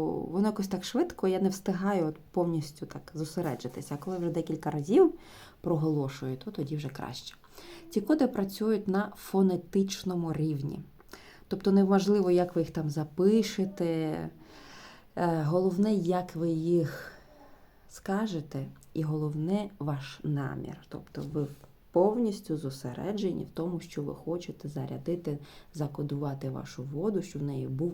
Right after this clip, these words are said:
енергетичний потенціал досить високий. Цей код не обов'язково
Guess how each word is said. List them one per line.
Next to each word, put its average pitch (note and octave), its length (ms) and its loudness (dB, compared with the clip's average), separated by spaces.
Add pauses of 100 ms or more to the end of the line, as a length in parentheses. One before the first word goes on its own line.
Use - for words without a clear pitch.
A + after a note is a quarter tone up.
енергетичний D3 840 -6
потенціал D#3 580 -6 (140)
досить D#3+ 480 0
високий. C#3 540 -6 (1040)
Цей D4+ 320 4 (120)
код B3+ 400 4
не F#3+ 200 4
обов'язково F3+ 1500 2